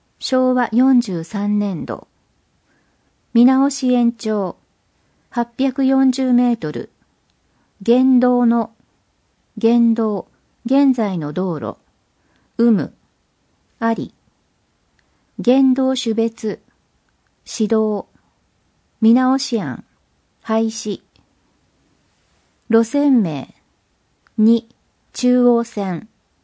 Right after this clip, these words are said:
路線延長。三百メートル。計画幅員。八メートル。決定年度。昭和四十三年度。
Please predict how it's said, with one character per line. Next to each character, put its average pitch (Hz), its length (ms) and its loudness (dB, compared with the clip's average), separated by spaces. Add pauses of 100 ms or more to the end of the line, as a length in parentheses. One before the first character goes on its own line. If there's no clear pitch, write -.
(420)
路 226 160 2
線 262 440 0
延 226 280 2
長。 208 440 -6 (580)
三 254 320 2
百 262 300 0
メ 247 220 4
ー - 20 -4
ト 151 160 -8
ル。 - 180 -10 (960)
計 262 240 0
画 269 320 -2
幅 247 280 -4
員。 220 380 0 (540)
八 226 340 -2
メ 254 200 2
ー - 20 -2
ト 147 160 -8
ル。 - 200 -12 (1000)
決 233 220 0
定 277 300 0
年 262 300 2
度。 - 240 -8 (640)
昭 247 340 0
和 233 180 -2
四 247 300 4
十 180 220 -4
三 202 340 -4
年 190 300 -4
度。 - 180 -8